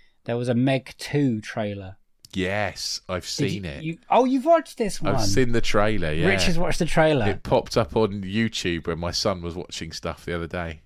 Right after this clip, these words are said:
Speaker 2: And I was like, "Oh, Meg two." <laughs>
Speaker 1: Statham's back. Bigger sharks. More of 'em. More
Speaker 2: I've not seen the
Speaker 1: creatures.
Speaker 2: first one.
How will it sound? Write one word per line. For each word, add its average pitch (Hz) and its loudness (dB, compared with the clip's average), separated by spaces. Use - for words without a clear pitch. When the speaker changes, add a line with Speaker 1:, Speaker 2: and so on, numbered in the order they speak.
Speaker 2:
And 90 -10
I 82 -6
was 82 -8
like, 85 -6
"Oh, 330 -6
Meg 117 -6
two." 285 -6
<laughs> - -6
Speaker 1:
Statham's 196 2
back. 170 -2
Bigger 208 2
sharks. - 0
More 190 2
of 135 -4
'em. 139 -4
More 160 2
Speaker 2:
I've 107 2
not - -6
seen 95 -2
the 92 -4
Speaker 1:
creatures. 95 -2
Speaker 2:
first 135 -4
one. 78 -4